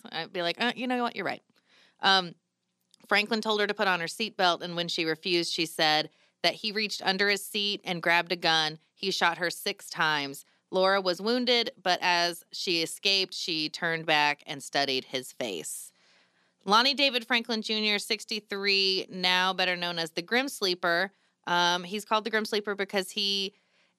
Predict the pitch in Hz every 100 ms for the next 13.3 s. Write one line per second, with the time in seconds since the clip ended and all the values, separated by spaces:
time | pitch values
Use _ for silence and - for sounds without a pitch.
0 | _ 165 131 - - - _ - 403 415
1 | 320 254 - 302 254 - _ - 302 294
2 | - - - 233 233 226 240 226 214 208
3 | 202 196 214 202 - 202 - 214 185 175
4 | 160 - _ - 165 165 - - 156 147
5 | 143 151 - 165 147 143 135 143 143 131
6 | 156 139 135 135 - 139 147 139 131 135
7 | 135 143 - 139 - - 165 165 160 -
8 | _ _ _ _ _ _ _ 233 220 220
9 | 226 208 202 196 185 165 175 156 147 143
10 | - 143 139 123 _ _ 143 143 143 -
11 | 139 135 131 - 127 131 131 131 - _
12 | - 135 135 143 131 131 131 135 131 135
13 | 131 131 131